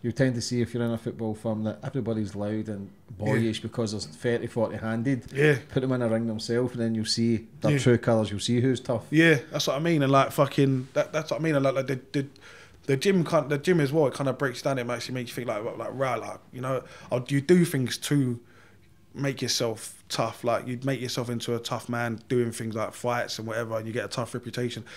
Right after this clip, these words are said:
Speaker 2: In that gym, when you get into that gym, it breaks you down and you realise, "Oh, fuck, you're right, you're not that tough."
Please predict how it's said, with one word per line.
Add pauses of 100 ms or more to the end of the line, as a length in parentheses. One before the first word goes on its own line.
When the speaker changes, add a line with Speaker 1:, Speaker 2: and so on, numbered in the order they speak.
(180)
Speaker 2:
In
that
gym, (840)
when
you
get
into
that
gym,
it
breaks
you
down
and
you
realise,
"Oh,
fuck,
you're
right,
you're
not
that
tough."